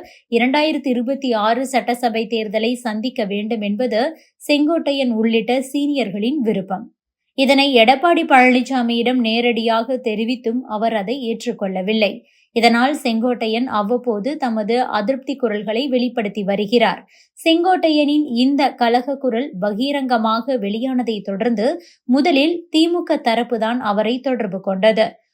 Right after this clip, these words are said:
ஒரு கட்டத்தில் மேலிட சந்திப்புகள் கூட நடைபெற்றதாகவும் கூறப்படுகிறது.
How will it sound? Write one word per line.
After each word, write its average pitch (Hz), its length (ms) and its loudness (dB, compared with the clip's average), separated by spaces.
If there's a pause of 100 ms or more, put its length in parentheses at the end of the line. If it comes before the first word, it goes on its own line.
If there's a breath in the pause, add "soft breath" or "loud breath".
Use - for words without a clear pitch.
(100)
ஒரு 262 240 6
கட்டத்தில் 277 600 0
மேலிட 254 420 0
சந்திப்புகள் 233 720 -4
கூட 220 260 -2
நடைபெற்றதாகவும் 226 1080 -2
கூறப்படுகிறது. 220 880 0